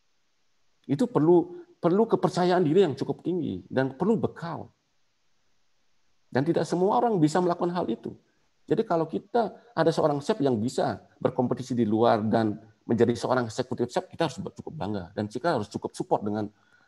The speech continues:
dengan seseorang yang seperti itu. Karena sekarang di Bali aja susah kita mencari eksekutif chef yang benar-benar orang lokal. Kebanyakan kita ekspor.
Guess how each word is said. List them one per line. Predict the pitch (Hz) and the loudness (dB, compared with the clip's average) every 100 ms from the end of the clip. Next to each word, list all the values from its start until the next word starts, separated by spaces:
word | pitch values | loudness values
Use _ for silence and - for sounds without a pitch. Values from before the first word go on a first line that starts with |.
| - | -2
dengan | 110 113 110 | 0 0 -2
seseorang | 113 - 160 139 | -4 0 0 0
yang | 107 | -4
seperti | 110 117 131 | -8 -8 -8
itu. | - - _ _ _ _ _ _ _ _ | -10 -18 _ _ _ _ _ _ _ _
Karena | 196 240 | -2 -2
sekarang | - 220 247 | 2 2 6
di | 165 | 6
Bali | 123 127 180 | 8 8 6
aja | 214 262 | 4 0
susah | 226 - 208 135 | -2 -2 -4 -2
kita | - | 0
mencari | 117 120 110 107 101 | 0 0 0 0 -2
eksekutif | 110 110 - 113 | -6 -10 -4 -4
chef | - 156 | -2 -2
yang | 113 | -2
benar-benar | 110 104 120 156 - _ _ _ _ _ _ _ _ _ _ _ _ | -2 -2 -2 -4 -8 _ _ _ _ _ _ _ _ _ _ _ _
orang | 113 123 143 | 2 4 4
lokal. | - 160 107 - | 2 0 -2 -2
Kebanyakan | - 135 151 180 247 - - | -2 2 4 2 0 -6 -4
kita | - | -4
ekspor. | - - - 131 | -4 -6 -6 -8